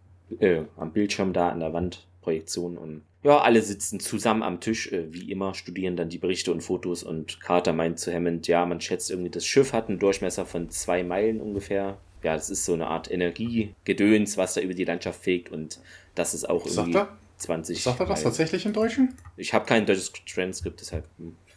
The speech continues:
Speaker 2: Ach so, weil im
Speaker 1: <laughs>
Speaker 2: Englischen ist es halt von wegen, dass es irgendwie, es wird irgendwann ein unbekanntes Gas ausgestoßen und das brennt dann wohl.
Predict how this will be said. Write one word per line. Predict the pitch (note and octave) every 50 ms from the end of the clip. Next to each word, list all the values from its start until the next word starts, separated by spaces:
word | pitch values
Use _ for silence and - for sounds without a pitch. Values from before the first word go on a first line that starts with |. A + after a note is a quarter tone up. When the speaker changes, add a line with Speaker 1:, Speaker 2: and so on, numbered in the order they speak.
| - A#2+ A#2 -
Speaker 2:
Ach | C3+ B2
so, | - C#3+ B2 A2 -
weil | A2+ G#2+ G#2+
im | G2+ A2
Speaker 1:
<laughs> |
Speaker 2:
Englischen | A#2+ B2+ C3 C3 B2 B2 C3 B2
ist | A2 G#2+
es | G#2 -
halt | A#2 A#2 A2+ -
von | A#2+ G#2
wegen, | A2+ A2+ A2 A#2
dass | G#2+ A2 A2+
es | A2+ G#2 -
irgendwie, | A2+ A#2 A#2 A#2 G#2+ A2 A2 G#2
es | F2+ A2+ A2+ A2 A2 -
wird | A2 A2 -
irgendwann | - A#2+ A#2+ A#2+ B2 A2+ A2
ein | A2+
unbekanntes | C3+ C3 B2 A#2+ A2+ G#2+ - G2+ -
Gas | - A#2+ A#2 B2+ B2+ B2 B2
ausgestoßen | A2+ G2+ G#2+ G2+ - - G#2 - - G#2+ G#2 A2 G#2+ A#2 A2+
und | G#2+ G#2+ G2 -
das | G2+ G2 - - - - E2 D#2+ G#2 G2 F#2+ F#2+
brennt | - G2 G2 G2+ G#2+ G#2+
dann | G2 F#2 F#2 F2 E2 F2
wohl. | F2+ F#2 G2 G2+ A2 A2